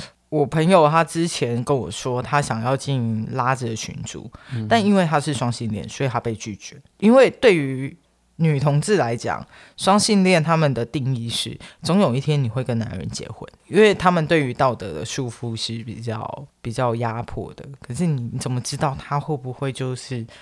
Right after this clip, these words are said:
Speaker 1: 决定他谁也不要嫁？
Speaker 2: 我们的看法其实是
Speaker 1: 嗯。
Speaker 2: 比较没有这么的 care，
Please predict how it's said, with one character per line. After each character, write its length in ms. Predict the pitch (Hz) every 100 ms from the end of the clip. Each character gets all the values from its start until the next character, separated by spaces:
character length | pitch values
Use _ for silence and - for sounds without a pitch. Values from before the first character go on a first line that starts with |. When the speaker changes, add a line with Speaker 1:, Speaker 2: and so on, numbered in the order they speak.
| - _
Speaker 1:
决 200 | - 131
定 300 | - 139 123 - _ _ _
他 280 | _ - 135
谁 240 | 131 - 120
也 140 | 117
不 100 | -
要 120 | 113
嫁？ 240 | 104 113 104 _ _ _ _
Speaker 2:
我 140 | 120
们 140 | 110 113
的 120 | 120
看 300 | 120 139 107
法 340 | 95 98 65 -
其 200 | - 117
实 180 | 156 135
是 180 | 120
Speaker 1:
嗯。 60 | 113 _ _
Speaker 2:
比 140 | 95
较 480 | 92 - 107 101 95
没 240 | 95 98
有 120 | 107 101
这 140 | 98
么 160 | 98 98
的 260 | - 78 73
care， 380 | - - 104 -